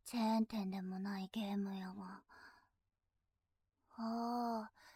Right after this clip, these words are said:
レトロゲーム。最近流行ってるもんな。個人のゲームショップなんか、ほとんど消滅してしまったイメージだが、中古市場だけで経済が回っ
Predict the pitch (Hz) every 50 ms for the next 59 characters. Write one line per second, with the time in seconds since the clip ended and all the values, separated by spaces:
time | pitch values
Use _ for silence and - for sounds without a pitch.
0 | - _ _ _ _ - 214 208 202 - - 240 240 233 214 226 226 233 220 233
1 | 240 233 226 214 208 185 175 175 175 185 185 - _ _ _ _ _ _ _ _
2 | _ _ _ _ _ _ - - 214 196 190 - - - 202 196 202 202 214 214
3 | 208 208 208 208 - - - 196 185 180 180 180 180 180 185 185 185 190 190 185
4 | 185 - - _ _ _ _ _ _ _ _ _ _ _ _ _ _ _ _ _
5 | _ _ _ _ _ _ _ _ _ _ _ - - 311 311 262 277 262 240 220
6 | 214 208 208 214 220 220 220 220 220 226 - - 233 214 - - - 202 190 185
7 | 185 185 - - - 190 - - - - - - - _ _ _ _ - 220 214
8 | - - 262 254 226 208 185 180 - - 233 220 214 208 208 202 208 - 208 202
9 | - - 214 196 - - 202 202 196 190 _ - 208 196 196 196 202 202 202 190
10 | 185 - 190 - 185 180 180 180 180 185 185 - - - - - - - _ _
11 | _ _ _ _ _ _ _ _ _ _ _ - - - 254 247 247 - - 254
12 | 240 - - 247 233 - 233 214 208 202 202 196 - - 214 208 202 196 190 -
13 | - 240 233 220 208 - 202 190 185 - 185 185 185 185 190 190 190 190